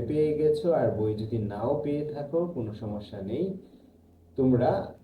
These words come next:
ভিডিওটি দেখে আশা করি অনেক কিছু শিখতে পারবে। আর বই যদি হাতে পেয়েও থাকো, অবশ্যই শুরু থেকে শেষ পর্যন্ত ক্লাসটি দেখলে লেসন ওয়ান সম্পর্কে ইনশাআল্লাহ তোমার আর কোনো সমস্যা থাকবে না।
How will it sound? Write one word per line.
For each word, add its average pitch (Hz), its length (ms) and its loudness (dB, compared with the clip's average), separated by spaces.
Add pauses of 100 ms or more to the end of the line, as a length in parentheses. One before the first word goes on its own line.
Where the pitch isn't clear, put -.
(920)
ভিডিওটি 180 420 8
দেখে 165 440 4
আশা 135 280 0
করি 120 220 0
অনেক 123 260 0
কিছু 131 200 -10
শিখতে 147 340 -6
পারবে। 101 480 -8 (140)
আর 113 180 -4
বই 123 200 4
যদি 131 200 0
হাতে 117 320 -2
পেয়েও 175 380 4
থাকো, 151 520 -2 (340)
অবশ্যই 170 520 4
শুরু 151 260 -2
থেকে 120 340 -2
শেষ 156 220 -2 (120)
পর্যন্ত 165 360 -2
ক্লাসটি 117 540 -4
দেখলে 113 680 -2 (540)
লেসন 151 400 6
ওয়ান 147 260 4
সম্পর্কে 147 920 0
ইনশাআল্লাহ 113 520 -4
তোমার 120 520 -4
আর 151 280 -2
কোনো 165 300 0
সমস্যা 123 440 -4
থাকবে 98 400 -10
না। 95 140 -10